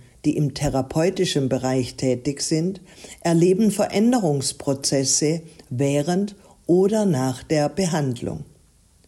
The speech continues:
Die Talente und Eigenschaften, die vorhanden sind, sollten nicht brach liegen gelassen, sondern in bedingungsloser Liebe durch die Weitergabe der geistigen Erkenntnisse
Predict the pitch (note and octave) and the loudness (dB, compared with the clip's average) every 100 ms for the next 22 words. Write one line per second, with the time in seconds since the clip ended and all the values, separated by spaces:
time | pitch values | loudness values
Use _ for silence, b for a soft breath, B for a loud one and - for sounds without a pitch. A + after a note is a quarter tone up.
0 | B B B B B B B _ E3 - | B B B B B B B _ -2 0
1 | C3+ B2+ D3 G3+ A#3 F3 C3+ - F3 G3+ | 0 2 2 2 2 0 0 0 0 2
2 | G3 C#3+ - A#2+ A#2+ - D3+ D3+ C#3 C#3+ | 2 0 0 -2 -4 -4 -2 0 0 0
3 | C3+ C3+ C3+ C3+ C3+ B2+ C#3+ C#3 E3+ G3+ | -2 0 0 0 0 0 2 2 0 -2
4 | - b b - F3 F3 F3 F#3 F#3+ G#3 | -10 b b 0 2 2 2 4 6 4
5 | G#3 - - D3 C#3+ D3 D#3 - F3+ G3+ | 2 -6 -6 -2 2 2 0 -2 0 0
6 | G3+ E3 C3 B2 B2+ B2 - C3 A#2+ b | 2 0 2 2 2 0 -2 -4 -6 b
7 | b b - E3+ D3+ D3+ - C#3+ C3+ B2+ | b b -2 0 2 2 0 -2 0 -2
8 | A#2+ E3+ G3 G3+ G3 - F#3+ F3+ F#3+ F3+ | 2 4 4 4 2 2 4 4 2 2
9 | D3 D3 D3 D3+ D3+ B B - C3+ B2+ | 4 4 2 0 -2 B B -2 -2 0
10 | C3+ C3 C3+ C3 D#3 - F3+ F#3 F3+ F#3 | -2 -2 0 0 0 -2 -2 0 0 0
11 | F#3 F3+ C3 C3 C3+ - - C#3 B2 C3+ | 0 0 0 2 0 -2 -4 -4 -2 0
12 | B2+ - C3 B2 - C#3 C3 - D#3+ D#3 | -2 -4 -6 -6 -2 -2 -2 0 0 2
13 | - F#3 | 2 0